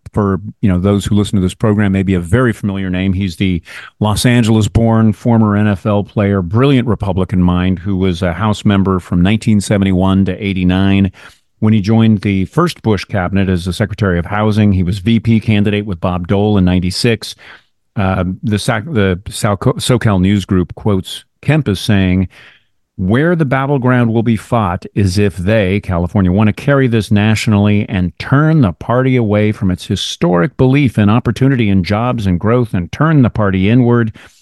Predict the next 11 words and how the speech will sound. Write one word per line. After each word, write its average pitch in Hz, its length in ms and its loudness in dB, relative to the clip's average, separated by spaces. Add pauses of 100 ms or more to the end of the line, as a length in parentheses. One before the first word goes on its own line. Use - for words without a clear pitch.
(200)
to 110 140 0
a 95 40 0
protectionist, 160 920 -2 (300)
an 98 120 0
isolationist, 117 1040 0 (320)
and 104 140 2
more 110 180 4
xenophobic 110 1000 0 (260)
party." 139 340 -4 (760)
Um, 98 520 -2 (1040)
Lance, 156 300 0